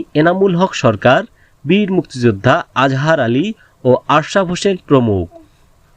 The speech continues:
অনুষ্ঠান সঞ্চালনা করেন বীর মুক্তিযোদ্ধা মতলুবুর রহমান রেজা। পরে শহীদ বীর মুক্তিযোদ্ধাদের পরিবারকে সম্মাননা ও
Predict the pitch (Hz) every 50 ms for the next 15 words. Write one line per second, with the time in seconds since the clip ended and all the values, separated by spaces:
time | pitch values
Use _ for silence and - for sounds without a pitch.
0 | _ _ _ _ _ _ _ _ _ _ - 160 180 202 185 - - - 190 196
1 | 208 214 190 - - 160 147 143 - 143 139 139 135 131 123 - 113 110 120 139
2 | 180 214 196 - 101 104 120 123 120 131 123 117 - - 117 110 110 101 92 95
3 | 123 143 175 226 - - - - _ _ - 139 165 165 165 208 196 180 180 190
4 | 190 185 175 180 190 196 190 165 123 113 117 107 98 110 98 90 85 92 - _
5 | _ _ _ _ _ _ _ _ - 117 113 110 123 151 196 226 220 _ _ _
6 | _ _ - - - 175 190 208 208 170 147 139 160 180 180 156 160 165 160 -
7 | - - 139 120 123 107 98 - 120 113 123 131 120 - - 135 127 127 117 120
8 | 113 - - 135 143 185 214 220 - _ _ _ - - - - 160 170 185 190
9 | 196 196 196 202 202 202 202 202 - 139